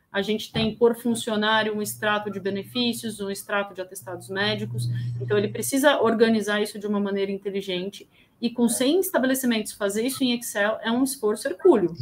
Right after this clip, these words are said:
né? É, e, eventualmente, vai falhar alguma coisa, vai sumir alguma linha. Então, é, ele precisa de um software que suporte ele nisso, que mantenha esse banco de dados atualizado,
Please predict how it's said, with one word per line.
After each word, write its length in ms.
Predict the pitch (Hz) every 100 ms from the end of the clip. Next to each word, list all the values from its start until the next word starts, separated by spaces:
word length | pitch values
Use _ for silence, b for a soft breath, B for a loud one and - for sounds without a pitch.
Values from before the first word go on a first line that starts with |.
| - _
né? 320 | 185 - 175 - _ _ _ _ _ -
É, 640 | 170 175 170 170 165 165 -
e, 260 | 220 220 -
eventualmente, 800 | 208 214 226 233 233 220 226 233
vai 300 | 220 208 214
falhar 320 | - 214 202
alguma 380 | 208 208 208 196
coisa, 520 | - 214 220 220 214
vai 180 | 214 220
sumir 340 | 226 240 220 214
alguma 340 | 202 202 202
linha. 560 | 190 190 208 226 220 220 b b _ -
Então, 680 | 202 196 - 214 214 220 220 427 - - -
é, 360 | - - -
ele 220 | - 196 -
precisa 480 | 233 - 226 233
de 100 | 233
um 120 | 247 247
software 460 | - 214 220 254
que 180 | 247 269
suporte 680 | - 233 - 214 220 220 214
ele 260 | 196 202
nisso, 420 | 196 190 220 - 220
que 120 | 233
mantenha 600 | 220 208 208 220 208 202
esse 240 | 202 208
banco 300 | 190 196 196
de 120 | 196 180
dados 280 | 180 185
atualizado, 840 | 190 185 180 180 180 170 180 185 208